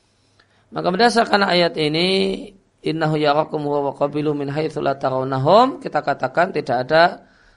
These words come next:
satupun orang yang melihat wujud asli, eh, wujud asli, wujud asli jin,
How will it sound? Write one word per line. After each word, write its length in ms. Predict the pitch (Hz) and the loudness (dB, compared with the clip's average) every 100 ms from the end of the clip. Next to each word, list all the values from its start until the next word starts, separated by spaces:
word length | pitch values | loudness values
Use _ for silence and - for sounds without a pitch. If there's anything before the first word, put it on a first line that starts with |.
| _ | _
satupun 560 | - 143 135 135 139 127 | -10 -8 -8 -8 -6 -2
orang 320 | 127 165 156 | 2 2 2
yang 400 | 143 160 180 180 | 2 2 -2 -6
melihat 640 | 139 135 123 139 175 180 | -4 -4 0 4 2 2
wujud 320 | 139 131 147 | -10 -8 -8
asli, 640 | 127 127 131 143 175 208 220 _ _ _ _ _ _ _ | -4 -6 -4 -2 0 0 -4 _ _ _ _ _ _ _
eh, 720 | - - - - - - - | -12 -8 -4 -4 -4 -4 -6
wujud 320 | - 165 151 | -4 -4 -4
asli, 400 | 135 131 135 139 120 | -2 -4 -4 -14 -12
wujud 480 | - 147 160 156 - | -12 -8 -8 -10 -6
asli 280 | 131 - 139 131 | -6 -4 -8 -6
jin, 760 | 139 135 127 127 127 131 127 | -4 0 0 0 0 0 -4